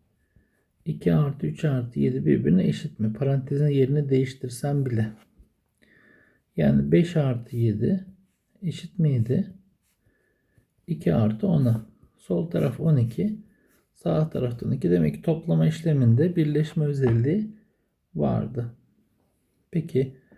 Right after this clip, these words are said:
mesela çıkarma işleminde birleşme var mıydı? Aslında ben şurada mesela şu sol tarafta şeyi açıklamış oldum.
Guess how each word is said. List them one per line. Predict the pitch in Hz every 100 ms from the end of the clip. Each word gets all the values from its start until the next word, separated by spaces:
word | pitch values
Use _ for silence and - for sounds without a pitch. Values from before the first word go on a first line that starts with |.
| _ _ _ _ _
mesela | 180 156 208
çıkarma | - 165 190 196 190
işleminde | - 185 185 180 160
birleşme | 139 127 120 143 123
var | 120 113
mıydı? | 117 - - _
Aslında | - 156 - 180 165
ben | 175
şurada | 180 196 170
mesela | - - 135
şu | - -
sol | 156 151 151
tarafta | 151 135 - - 214 214 - _ _ _ _ _ _ _
şeyi | - 170
açıklamış | 147 - 165 - 151 143
oldum. | 143 135 120 113